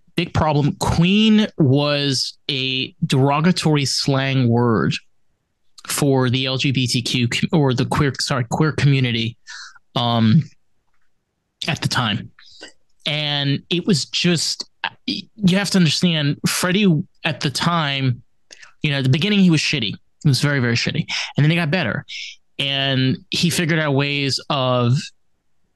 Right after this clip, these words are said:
so this is a funny story. And oh my God, my brain is, rah. Uh, he,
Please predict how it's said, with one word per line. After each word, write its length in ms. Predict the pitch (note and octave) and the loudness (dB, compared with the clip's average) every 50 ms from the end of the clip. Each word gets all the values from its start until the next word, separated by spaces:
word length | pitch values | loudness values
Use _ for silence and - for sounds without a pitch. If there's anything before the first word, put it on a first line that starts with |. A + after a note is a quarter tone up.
| _ | _
so 120 | - - D3+ | -4 -2 0
this 120 | E3+ F3+ | 2 2
is 100 | F3 D#3 | 2 2
a 80 | D3 B2 | 0 0
funny 260 | - - D3 C#3 C3+ | 0 -2 -2 -2 -2
story. 360 | B2+ - - A2+ G2 G#2 G2 | -2 -2 -2 -2 0 0 0
And 80 | - C3 | 0 0
oh 160 | C3+ C3 B2 | 0 0 2
my 140 | B2+ B2+ B2 | 2 2 2
God, 260 | A#2+ - B2+ B2 B2 | 0 0 0 0 0
my 80 | B2+ B2+ | 0 0
brain 400 | A#2+ A#2+ C3+ C#3 C#3+ D3 C#3+ C#3 | 0 2 2 0 0 0 0 -2
is, 180 | C3 B2 B2 | -2 0 0
rah. 540 | B2+ C#3+ D3 D#3+ E3+ F3 F3 E3+ D3 C3+ D#3 - - - - - - - _ _ - | 0 0 0 0 0 0 0 0 -2 -2 -4 -6 -8 -10 -10 -12 -12 -16 _ _ -2
Uh, 440 | - D#3+ D3+ D3 D3 C#3+ C#3 C3+ C3+ - - _ - - - _ _ _ _ _ _ _ _ _ _ _ _ _ _ _ _ _ _ _ _ _ _ | 0 0 0 0 0 0 0 0 -2 -2 -6 _ -20 -20 -20 _ _ _ _ _ _ _ _ _ _ _ _ _ _ _ _ _ _ _ _ _ _
he, 720 | - G3+ - - - - - F3+ G#3 A3 A#3 B3 B3 G#3+ | -6 -4 -4 -4 -2 0 0 2 4 4 4 4 2 2